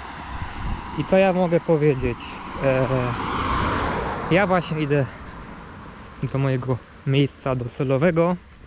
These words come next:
Jak będę wracać i będę miał czyste ręce, no akurat jeszcze mam czyste, bo się nie obru-, nie pobrudziłem za bardzo. Jak będę miał czyste ręce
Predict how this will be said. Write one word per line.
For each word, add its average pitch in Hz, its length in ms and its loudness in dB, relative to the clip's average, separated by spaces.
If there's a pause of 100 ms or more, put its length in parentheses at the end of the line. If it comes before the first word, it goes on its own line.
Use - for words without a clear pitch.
(1300)
Jak 165 280 0
będę 151 360 4
wracać 147 380 0
i 147 80 0
będę 147 200 2
miał 143 160 2
czyste - 360 -2
ręce, 147 300 2
no 139 140 2
akurat - 280 -4
jeszcze 147 460 2
mam 117 180 -2
czyste, 143 580 2 (320)
bo 135 120 -8
się - 140 -2
nie 139 140 2
obru-, 127 540 -2
nie 135 100 0
pobrudziłem 131 440 2
za 123 100 0
bardzo. 123 460 2 (1900)
Jak 143 200 4
będę 190 260 4
miał 185 220 4
czyste 160 360 0
ręce 156 500 2